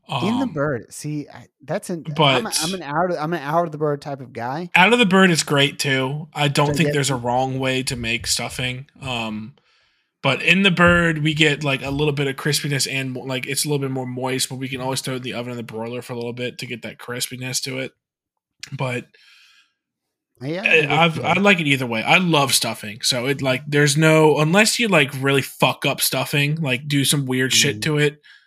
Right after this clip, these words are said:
Speaker 2: Um, I love it. Like, it's gonna be great.
Speaker 1: Yeah. Okay. All right. All right. Uh, I, I go out of the Bird because I just want that crispiness. I don't wanna even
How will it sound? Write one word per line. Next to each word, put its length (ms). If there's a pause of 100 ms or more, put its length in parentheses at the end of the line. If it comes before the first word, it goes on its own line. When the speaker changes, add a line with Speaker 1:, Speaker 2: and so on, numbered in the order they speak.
(500)
Speaker 2:
Um, 640 (920)
I 120
love 200
it. 220
Like, 160
it's 120
gonna 140
be 60
great. 300 (1700)
Speaker 1:
Yeah. 340 (600)
Okay. 400 (200)
All 160
right. 260 (360)
All 320
right. 260 (560)
Uh, 320 (120)
I, 60
I 40
go 140
out 180
of 40
the 80
Bird 300
because 420
I 180
just 200
want 220
that 160
crispiness. 520
I 60
don't 180
wanna 160
even 440